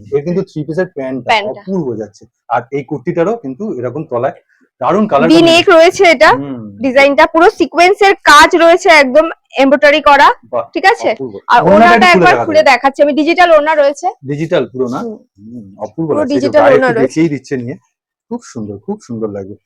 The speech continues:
Speaker 1: মানে এটা পারফেক্ট।
Speaker 2: একদম।
Speaker 1: শুধু পুজো বলে না,
Speaker 2: পুজো
Speaker 1: পরে
Speaker 2: বলে না,
Speaker 1: দিওয়ালি আছে,
Speaker 2: হ্যাঁ, দিওয়ালি,
Speaker 1: তারপরে যে কোনো অকেশন।
Speaker 2: যে কোনো অনুষ্ঠানে, এমনি কোনো নরমাল কোনো অনুষ্ঠান, সবকিছুতেই এগুলো একদম
Speaker 1: ওয়্যার করতে
Speaker 2: পারফেক্ট।
Speaker 1: পারে।
Speaker 2: একদম, একদম।
Speaker 1: এগুলো কিন্তু আমি সামনে দুর্গাপুজোর কথা মাথায় রেখে আপনারা দুটো দুটো করে অন্তত নিয়ে যান।
Speaker 2: নিয়ে যান।
Speaker 1: আচ্ছা,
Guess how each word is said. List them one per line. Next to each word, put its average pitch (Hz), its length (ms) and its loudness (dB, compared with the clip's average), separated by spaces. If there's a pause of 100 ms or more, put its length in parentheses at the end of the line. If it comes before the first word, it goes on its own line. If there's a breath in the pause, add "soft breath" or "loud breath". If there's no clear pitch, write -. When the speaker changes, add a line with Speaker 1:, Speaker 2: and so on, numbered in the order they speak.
(200 soft breath)
Speaker 1:
মানে 202 120 0
এটা 226 120 2
পারফেক্ট। 170 540 0 (140)
Speaker 2:
একদম। 294 520 0
Speaker 1:
শুধু 220 220 2
পুজো 190 340 2
বলে 202 220 4
না, - 100 4
Speaker 2:
পুজো 427 80 4
Speaker 1:
পরে 453 100 4
Speaker 2:
বলে 440 120 4
না, 370 80 2
Speaker 1:
দিওয়ালি 330 360 4
আছে, 339 100 4
Speaker 2:
হ্যাঁ, 320 420 2
দিওয়ালি, 339 400 2
Speaker 1:
তারপরে 381 280 0
যে 214 160 0
কোনো 214 180 2
অকেশন। 135 300 -2
Speaker 2:
যে 415 120 2
কোনো 466 220 2
অনুষ্ঠানে, 339 420 -4 (140)
এমনি 320 260 0
কোনো 392 220 -2
নরমাল 339 420 2
কোনো 359 180 -2 (200)
অনুষ্ঠান, 349 380 -4
সবকিছুতেই 359 640 -2
এগুলো 311 240 -2
একদম 294 120 2
Speaker 1:
ওয়্যার 170 180 2
করতে 262 120 2
Speaker 2:
পারফেক্ট। - 240 -2
Speaker 1:
পারে। 170 140 2
Speaker 2:
একদম, 226 260 -2
একদম। 190 140 -2
Speaker 1:
এগুলো 214 240 2
কিন্তু 214 420 -2
আমি 165 180 -4
সামনে 165 300 -4
দুর্গাপুজোর 170 460 -2
কথা 180 160 -4
মাথায় 165 260 -2
রেখে 170 160 -4
আপনারা 175 400 0
দুটো 160 280 -6
দুটো 180 200 -6
করে 196 160 -2
অন্তত 175 220 -6
নিয়ে 147 300 -8
যান। 262 100 -6
Speaker 2:
নিয়ে 240 180 -2
যান। 175 140 -10
Speaker 1:
আচ্ছা, 202 160 -2